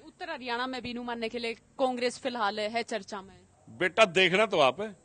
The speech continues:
Speaker 2: चार जून को पता चल जाएगा। अम्बाड़ा से कांग्रेस का जीत गया, कुरुक्षेत्र से इंडिया गठबंधन जीत गई, हिसार से कांग्रेस जीत गई, सिरसा से कुमारी शैलजा बहुत ही ज्यादा लीड से जीत गई, रोहतक से दीपेंद्र हुड्डा बहुत अच्छी वोटों से जीत गया,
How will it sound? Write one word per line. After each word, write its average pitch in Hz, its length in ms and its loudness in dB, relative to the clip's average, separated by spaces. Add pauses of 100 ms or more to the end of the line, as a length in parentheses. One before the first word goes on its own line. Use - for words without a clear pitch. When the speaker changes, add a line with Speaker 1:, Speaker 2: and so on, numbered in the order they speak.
(460)
Speaker 2:
चार 190 260 10
जून 208 220 0
को 208 120 0
पता 208 260 0
चल 196 220 -2
जाएगा। 202 360 8
अम्बाड़ा 190 340 8
से 190 180 4 (1080)
कांग्रेस 190 340 2
का 196 80 8
जीत 180 220 0
गया, 170 300 4
कुरुक्षेत्र 196 640 -2
से 185 220 -2 (280)
इंडिया 196 280 4
गठबंधन 190 480 2
जीत 185 240 0
गई, 170 280 0 (300)
हिसार 190 400 6
से 202 180 2
कांग्रेस 202 560 -2
जीत 180 320 -2
गई, 185 180 2
सिरसा 190 420 0
से 190 180 2 (540)
कुमारी 190 300 4
शैलजा 190 360 6
बहुत 185 400 8
ही 208 140 -2 (720)
ज्यादा 190 280 8
लीड 196 300 -4
से 180 140 0
जीत 180 240 -4
गई, 180 180 -2 (360)
रोहतक 196 360 -2
से 196 120 2
दीपेंद्र 202 420 0
हुड्डा 196 220 6
बहुत 202 220 0
अच्छी 185 200 0
वोटों 190 300 -2
से 196 60 -6
जीत 180 220 -4
गया, 180 260 2